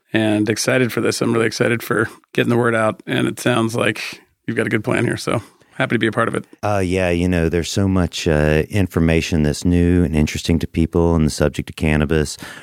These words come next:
Speaker 2: regardless of if it's business, technology, politics, growing. You know, I've said it before, but almost everyone who's ever smoked a joint has had this, like, aha <laughs> moment of,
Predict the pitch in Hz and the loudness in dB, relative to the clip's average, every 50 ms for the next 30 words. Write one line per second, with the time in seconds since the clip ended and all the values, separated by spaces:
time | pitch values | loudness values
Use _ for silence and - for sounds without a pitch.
0 | - _ 98 73 65 90 76 71 78 78 78 78 73 - 78 69 73 69 67 73 | -4 _ -4 -2 0 0 2 2 2 2 2 0 0 0 -2 0 0 0 0 0
1 | - - 78 76 76 82 78 73 - - 82 78 78 78 73 - - - - - | -2 -4 -8 -4 0 0 0 0 0 0 0 2 2 2 0 -2 -6 -12 -4 -2
2 | 78 73 - - 73 73 69 69 73 73 76 76 69 73 78 76 76 73 73 71 | -2 -2 -2 -2 -2 0 2 2 2 2 2 0 0 -2 -2 -2 0 2 2 0
3 | 69 - - - - 78 76 71 71 69 71 71 - - - - 73 71 71 71 | 0 -2 -8 -4 -2 0 2 2 2 2 2 0 0 -2 -4 -2 0 0 0 0
4 | 67 - - - 69 67 76 71 69 69 69 69 71 73 71 71 69 71 73 - | -2 -6 -10 -14 -10 -6 -2 0 2 2 2 2 2 2 2 2 2 0 -2 -6
5 | - - - - - - - _ _ _ 82 76 71 - - - 95 87 90 - | -14 -20 -20 -20 -20 -20 -20 _ _ _ 0 0 0 -2 0 -2 0 0 0 0
6 | - 85 - - 80 76 73 73 73 73 73 69 - 69 69 76 80 80 76 71 | -2 -6 -4 -2 0 0 2 2 2 2 0 0 0 0 0 2 2 2 0 -2
7 | - - _ - 87 78 67 85 82 78 82 82 78 78 78 67 - - - 87 | -4 -8 _ -4 -4 -2 0 0 0 2 2 2 2 2 0 0 -4 -6 -4 -2
8 | 78 69 69 78 76 - - - 80 78 71 - - 78 65 65 71 76 71 69 | -2 0 0 0 -2 -2 -2 0 0 0 0 0 -2 -4 -4 -2 -2 0 0 2
9 | 69 69 73 71 - 73 67 - 78 78 76 69 73 78 69 64 - - 76 67 | 2 0 0 -2 -2 -6 -4 -2 0 0 0 0 0 0 0 0 0 -2 0 0
10 | 65 - - - 85 78 - - 82 80 78 78 76 71 71 69 69 65 64 65 | 0 -4 -4 -2 0 0 0 0 2 2 2 2 2 2 2 2 2 0 0 -2
11 | - - - 76 - | -2 -4 -4 -6 -6